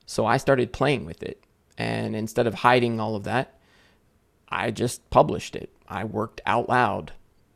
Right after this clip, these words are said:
I put it in the hands of the community, who maybe at first were like, "Oh, what is this guy doing?" And then nine months later,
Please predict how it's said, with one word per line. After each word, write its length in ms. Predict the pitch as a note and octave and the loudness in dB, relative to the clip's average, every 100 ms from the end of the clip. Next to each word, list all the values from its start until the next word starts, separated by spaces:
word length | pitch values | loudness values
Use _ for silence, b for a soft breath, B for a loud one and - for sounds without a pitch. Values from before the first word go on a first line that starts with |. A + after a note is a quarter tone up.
| - | -8
I 120 | A#2 | -8
put 240 | - B2 A#2 | -2 0 2
it 140 | A#2 | 0
in 160 | A2+ A#2 | -2 -4
the 80 | A2+ | -4
hands 300 | A2+ A#2 A2+ | -4 -2 -2
of 120 | G#2+ | -2
the 100 | A2+ | -4
community, 800 | - A#2 A#2+ B2+ A2+ A#2 A#2+ A2+ b b b b b - | -4 -2 0 2 0 0 -2 -4 b b b b b -2
who 580 | C3+ C3 C3+ C3+ C3 - | 2 4 4 4 0 2
maybe 320 | C3+ C#3+ C#3+ | 4 6 6
at 80 | C3+ | 6
first 280 | C#3+ D3 - | 4 2 2
were 60 | |
like, 240 | C3+ C3+ D3+ | 2 4 6
"Oh, 120 | D3 | 6
what 120 | C#3 | 6
is 100 | C#3 | 2
this 140 | C3+ - | 0 2
guy 160 | C3+ | 2
doing?" 480 | C3+ D3 B2 A#2 G#2 - | 4 4 4 2 -4 0
And 160 | C3 | 2
then 160 | C3 B2+ | 4 4
nine 220 | C3 C3+ | 4 4
months 240 | B2+ A#2+ | 0 0
later, 460 | A#2+ C3 B2 A#2+ | 0 2 2 0